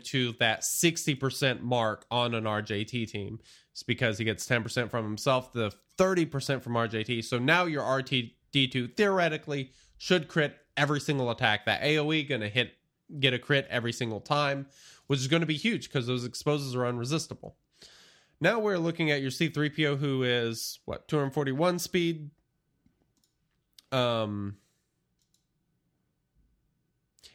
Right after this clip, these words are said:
a-, and the nice thing about C three P O is you can't target him, so you don't really care about survivability.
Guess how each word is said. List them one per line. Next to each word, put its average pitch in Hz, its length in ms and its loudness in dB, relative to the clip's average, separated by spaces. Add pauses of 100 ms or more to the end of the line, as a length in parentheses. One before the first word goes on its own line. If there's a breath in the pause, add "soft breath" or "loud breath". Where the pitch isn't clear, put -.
(140 loud breath)
a-, 151 200 -6
and 185 180 4
the 226 60 2
nice 285 140 -2
thing 233 160 0
about 135 220 2
C 151 140 -2
three 127 240 -2
P 123 180 0
O 104 160 0
is 113 400 -2
you 120 80 -4
can't - 260 0
target 131 340 -2
him, 165 340 -4 (240 soft breath)
so - 120 -4
you 131 60 4
don't 160 320 0
really 131 260 -2
care 120 200 -4
about 127 220 -4
survivability. 120 1000 -8